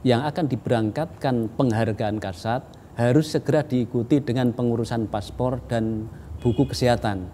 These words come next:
agar tidak ada keterlambatan. Banyak anggota-anggota yang dapat penghargaan Kasat ini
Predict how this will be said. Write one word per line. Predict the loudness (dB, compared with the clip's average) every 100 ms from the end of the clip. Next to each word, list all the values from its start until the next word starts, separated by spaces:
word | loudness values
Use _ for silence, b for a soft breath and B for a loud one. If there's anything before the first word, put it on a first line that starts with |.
| -14 -12
agar | 0 0 2
tidak | -2 -2 -4 -4
ada | -4 -4 -6
keterlambatan. | 0 0 2 -2 0 0 -2 -4 -6 -2 -2 -2 -6 -12 B B B B B B 4
Banyak | 8 10 8 4 -8 -18 -6
anggota-anggota | -2 2 2 4 2 2 2
yang | 4 2 2
dapat | 0 0 0
penghargaan | 0 0 0
Kasat | -2 0 -2 -2
ini | 4 6 6 4